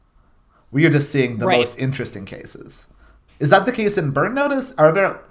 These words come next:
Speaker 1: is Michael also doing other cases that are not interesting enough th-, th-, to be seen?
Speaker 2: So,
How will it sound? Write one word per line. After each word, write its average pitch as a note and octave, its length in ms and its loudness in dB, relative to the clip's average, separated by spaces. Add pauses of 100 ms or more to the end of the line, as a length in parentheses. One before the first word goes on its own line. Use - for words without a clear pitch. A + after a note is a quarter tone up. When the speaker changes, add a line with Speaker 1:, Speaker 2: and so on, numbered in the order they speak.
(200)
Speaker 1:
is C#3+ 160 0
Michael G3 320 2
also D3 360 2
doing C#3+ 360 0
other C#3 280 2
cases C#3 460 -2
that B2 140 -2
are A#2+ 120 2
not A#2+ 300 -2
interesting C3+ 420 -6
enough B2+ 440 -2 (1080)
th-, - 140 -8 (260)
th-, C#3 240 -6
to D3 120 0
be B2 140 0
seen? A#2+ 500 -4
Speaker 2:
So, C4+ 380 2